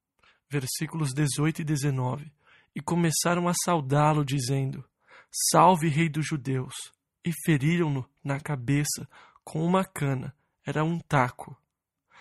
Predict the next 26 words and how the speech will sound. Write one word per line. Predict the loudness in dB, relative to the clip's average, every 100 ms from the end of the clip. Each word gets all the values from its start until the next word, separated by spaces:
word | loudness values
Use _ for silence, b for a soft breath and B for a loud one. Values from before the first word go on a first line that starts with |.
| B -6
Eles | -2 0
bateram | 0 -2 -2 -4 -2 -2
na | -4
sua | -4 -6
cabeça. | -6 -6 -10 -10 -16 _ _ _ _ b b b
Agora, | -4 2 2
um | 2 0
pouco | 0 0 0
antes, | 2 2 -2 -8 -12 -16 b b
ele | -6
tinha | -4 -2 -2
sido | -2 -4 -6 b b
esbofeteado | -2 2 2 2 -2 0 2 2 2
na | 0 -2
corte | 0 4 4 2 -6
por | -8 -4
Caifás. | -2 -2 -4 -4 -4 -6 -14 _ _ _ _ _ _ B B -2
Eles | -2 0
colocaram | 2 2 2 0 0 0
um | 0 0
saco | 4 6 4 -2 -16 B B
sobre | -4 0 0
a |
cabeça | 0 0 4 4 2
de | 0
Jesus | 2 0 2 -2